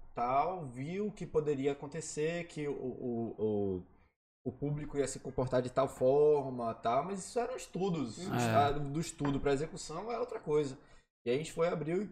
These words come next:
Speaker 1: graças a Deus, deu, deu certo.
Speaker 3: Porque pensa assim, porra, seu público é acostumado mais à festa mesmo, show. Como é que vai se adaptar a um bar, né? Um restaurante.
Speaker 1: É. Não,
Speaker 3: Difícil.
Speaker 1: total.
Speaker 2: Não, deixa de ser também, né? A-,
Speaker 3: Hã?
Speaker 2: acontece, o evento
Speaker 1: Porra,
Speaker 2: acontece
Speaker 1: mas
Speaker 2: lá
Speaker 1: é
Speaker 2: dentro
Speaker 1: muito
Speaker 2: também, né?
Speaker 1: diferente.
Speaker 3: Que a galera
Speaker 2: Não,
Speaker 3: fica
Speaker 2: é evento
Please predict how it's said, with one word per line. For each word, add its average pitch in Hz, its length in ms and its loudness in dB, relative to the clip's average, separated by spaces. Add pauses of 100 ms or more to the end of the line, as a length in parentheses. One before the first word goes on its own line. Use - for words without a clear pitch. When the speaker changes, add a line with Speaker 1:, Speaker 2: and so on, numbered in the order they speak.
(120)
Speaker 1:
graças 151 260 6
a 170 80 2
Deus, 165 280 0
deu, 165 340 -2
deu 175 100 -2
certo. 135 300 2
Speaker 3:
Porque 226 160 -2
pensa 202 220 -4
assim, 190 160 -6
porra, 208 240 -6
seu 208 160 -4
público 165 420 -8
é 160 40 -8
acostumado 156 380 4
mais 156 160 8
à 170 80 8
festa 147 380 6
mesmo, 135 320 6
show. 131 340 6
Como 151 160 2
é 175 40 2
que 175 80 2
vai 165 100 6
se 151 80 -2
adaptar 143 280 2
a - 20 6
um 139 180 4
bar, 113 320 6
né? 117 240 0
Um 120 40 -6
restaurante. 113 680 0
Speaker 1:
É. - 20 -2
Não, 220 220 -2
Speaker 3:
Difícil. 277 260 -6
Speaker 1:
total. - 140 6
Speaker 2:
Não, - 80 4
deixa 302 220 2
de 440 100 0
ser 240 220 -6
também, 165 320 -10
né? 202 240 -10
A-, 185 120 -8
Speaker 3:
Hã? 160 160 0
Speaker 2:
acontece, 226 460 -2
o 208 60 4
evento 180 300 2
Speaker 1:
Porra, 269 160 2
Speaker 2:
acontece - 220 2
Speaker 1:
mas 330 80 4
Speaker 2:
lá - 40 8
Speaker 1:
é 311 40 4
Speaker 2:
dentro - 200 2
Speaker 1:
muito 196 120 -6
Speaker 2:
também, 196 140 0
né? 180 60 -2 (160)
Speaker 1:
diferente. - 40 0
Speaker 3:
Que 120 60 0
a 135 40 4
galera 143 280 8
Speaker 2:
Não, - 60 4
Speaker 3:
fica - 60 4
Speaker 2:
é 196 40 6
evento 190 60 4